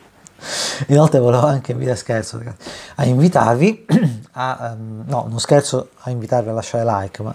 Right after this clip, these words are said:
scherzo, siamo tutti più buoni, facciamo ognuno quello che ci pare.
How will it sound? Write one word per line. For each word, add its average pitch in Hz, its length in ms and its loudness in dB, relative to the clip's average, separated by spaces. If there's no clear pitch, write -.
scherzo, - 640 -8
siamo 104 280 -6
tutti 110 240 -8
più 123 160 -4
buoni, 110 360 2
facciamo 110 500 -4
ognuno 110 380 -4
quello 107 200 -6
che 104 120 -6
ci - 140 -8
pare. 107 460 -8